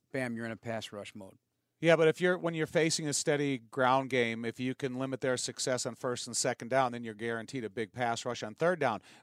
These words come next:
Speaker 2: But when you're giving up big yards on first and second down versus the run game, you're not getting a realistic chance to rush the passer. Because if you're in third and three, they can do anything. They can run the ball as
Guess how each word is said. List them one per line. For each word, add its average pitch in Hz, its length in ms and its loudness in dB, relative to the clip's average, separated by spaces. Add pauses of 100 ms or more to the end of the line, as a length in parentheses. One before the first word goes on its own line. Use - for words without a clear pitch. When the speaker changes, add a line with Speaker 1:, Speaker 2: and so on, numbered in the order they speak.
Speaker 2:
But 135 100 2
when 139 140 -2
you're 143 120 -2
giving 180 360 2
up 151 160 4
big 160 200 0
yards 143 360 4
on 127 60 -4
first 143 300 -4
and 135 80 -6
second 131 360 -2
down 127 260 2
versus 185 300 4
the 156 100 -2
run 131 220 0
game, 135 240 0
you're 151 100 -4
not 214 220 2
getting 214 180 -2
a 185 60 -2
realistic 175 500 0
chance 151 420 -2
to 135 220 -2 (100)
rush 156 300 2
the 131 120 -10
passer. 147 500 0 (360)
Because 170 320 4
if 175 140 4
you're 240 240 0
in 190 140 0
third 180 420 4
and 147 140 -8
three, 156 460 2 (180)
they 214 100 6
can 277 160 0
do 208 160 2
anything. 131 480 -2 (160)
They 208 100 2
can 165 180 4
run 170 240 6
the 185 80 0
ball 165 360 8
as 131 320 -2